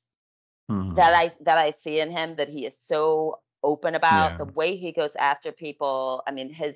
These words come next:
Speaker 2: attacks are so relentless. He's upset. Clearly, like, so many of these folks have lived rent-free in that motherfucker's head year-round.
Speaker 1: Yeah.
Speaker 2: And,
Speaker 1: Well, yeah.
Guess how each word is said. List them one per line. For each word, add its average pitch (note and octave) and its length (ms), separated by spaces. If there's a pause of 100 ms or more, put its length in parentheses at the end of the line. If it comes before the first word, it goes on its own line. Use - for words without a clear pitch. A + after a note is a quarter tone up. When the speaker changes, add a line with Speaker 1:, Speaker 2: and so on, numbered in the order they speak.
(120)
Speaker 2:
attacks D3 640 (140)
are B2 420
so D#3 320
relentless. C3+ 560
He's C3 260
upset. - 460 (140)
Clearly, C4+ 420
like, C#3 300 (1160)
so C#4+ 120
many B3+ 260
of A3 80
these F3+ 220
folks D#3 320
have D#3 240
lived F3+ 420
rent-free G3+ 640
in E3 100
that C#3+ 160
motherfucker's C#3 560
head A#2 280 (400)
year-round. C#3+ 640
Speaker 1:
Yeah. F2 240 (560)
Speaker 2:
And, D#3 160
Speaker 1:
Well, C#3+ 160
yeah. D3 260